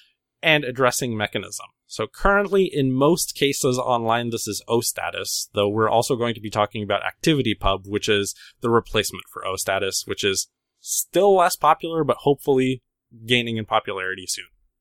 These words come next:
So O status evolved out of open microblogging, which was first implemented by Laconica in two thousand nine. Uh, I'm going to be using the name Laconica, Identica, Statusnet,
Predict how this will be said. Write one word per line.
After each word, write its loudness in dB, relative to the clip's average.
So 2
O 8
status 2
evolved 4
out 4
of -2
open -2
microblogging, 2
which 0
was 2
first -2
implemented -2
by 4
Laconica 0
in -4
two -4
thousand 0
nine. 0
Uh, 2
I'm -2
going 4
to -2
be -2
using 0
the 4
name 2
Laconica, 4
Identica, 0
Statusnet, 0